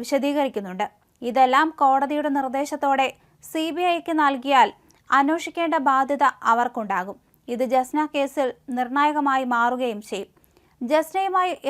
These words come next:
രഹസ്യ അടുപ്പം സ്ഥാപിച്ചിരുന്ന അയാളെക്കുറിച്ചുള്ള കൂടുതൽ വിവരങ്ങൾ തന്റെ പക്കലുണ്ട്. അതേക്കുറിച്ച് വിവരം നൽകിയിട്ടും സി ബി ഐ അന്വേഷിച്ചില്ലെന്നും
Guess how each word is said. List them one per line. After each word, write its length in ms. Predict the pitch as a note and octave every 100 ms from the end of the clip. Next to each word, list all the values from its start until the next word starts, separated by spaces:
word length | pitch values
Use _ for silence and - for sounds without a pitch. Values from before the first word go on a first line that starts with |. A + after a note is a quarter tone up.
| C#4+
രഹസ്യ 480 | C#4 D#4 - F4+ D#4+
അടുപ്പം 280 | D4+ D4+ D4 -
സ്ഥാപിച്ചിരുന്ന 640 | C#4+ C4+ C4 C4+ C4+ C4 B3+ A#3+
അയാളെക്കുറിച്ചുള്ള 720 | B3 B3 C4+ C4+ C#4 C#4 C4 C#4 -
കൂടുതൽ 360 | C#4 D4 D#4 D4 B3+
വിവരങ്ങൾ 360 | B3 B3 A3+ - - _ _
തന്റെ 240 | C4 B3+ C4+ C4+
പക്കലുണ്ട്. 480 | A#3+ A3 G3 G#3 - _ _ _ - B3
അതേക്കുറിച്ച് 560 | A#3+ C#4+ C#4+ C4+ D4 C4
വിവരം 300 | B3+ B3+ C#4 C#4
നൽകിയിട്ടും 520 | B3 B3 C4+ A#3+ A#3 - _ _ -
സി 140 | - E4 D#4+
ബി 80 | F#4 F4+
ഐ 20 | D#4+ C4
അന്വേഷിച്ചില്ലെന്നും 720 | C4+ C#4+ D4+ D#4 D#4 C#4 C4